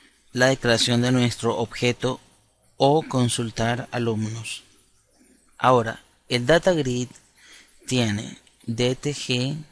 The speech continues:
alumnos, tiene una propiedad que se llama items source. Items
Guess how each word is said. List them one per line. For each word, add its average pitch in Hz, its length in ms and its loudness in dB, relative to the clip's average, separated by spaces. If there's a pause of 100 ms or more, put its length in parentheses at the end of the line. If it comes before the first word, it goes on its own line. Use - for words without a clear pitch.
(140)
alumnos, 117 760 0 (500)
tiene 135 220 4
una 151 180 4
propiedad 117 680 0
que 131 140 -6
se 123 160 0
llama 123 420 0 (920)
items 127 640 0 (200)
source. 120 720 -2 (2000)
Items 127 1600 -2